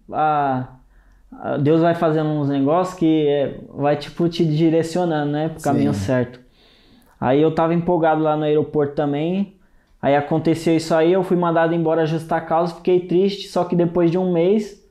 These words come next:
Speaker 1: eu arrumei o trampo na, na Levorim.
Speaker 2: Na Levorim.
Speaker 1: É, deu um mês certinho, aí eu arrumei o trampo na Levorim e começou isso daí tudo que eu tinha falado já.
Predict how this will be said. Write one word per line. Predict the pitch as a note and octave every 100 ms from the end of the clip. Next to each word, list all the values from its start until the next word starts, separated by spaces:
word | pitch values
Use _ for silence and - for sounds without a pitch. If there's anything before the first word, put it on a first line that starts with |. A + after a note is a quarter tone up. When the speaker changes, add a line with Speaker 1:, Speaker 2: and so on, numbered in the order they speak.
| _ _
Speaker 1:
eu | E3
arrumei | E3+ F3 F3+ F3
o |
trampo | F3 E3 -
na, | D#3 D3 C#3
na | C3+ C3+
Levorim. | C3+ C3+ C#3 B2+ B2 -
Speaker 2:
Na | G#2
Levorim. | G#2 A2+ A2+ G#2 D3
Speaker 1:
É, | D#3
deu | C#3+ D#3+
um | G3
mês | G3+ F#3 F#3
certinho, | G3+ G#3+ G#3 F#3+ G3+
aí | G3
eu | F#3+ F#3+ F3+ - - - _ _
arrumei | D3 D3+ D#3+
o |
trampo | D#3+ D#3 D#3
na | D#3
Levorim | D#3 D#3 D#3 D#3 E3+
e |
começou | E3+ F3 F#3+ F#3+
isso | D#3+ D3+
daí | D3
tudo | C#3+ D3 C3+
que | D3
eu |
tinha | C#3 C3+
falado | C3 C3+ C3 B2+ B2+
já. | C#3+ F#3+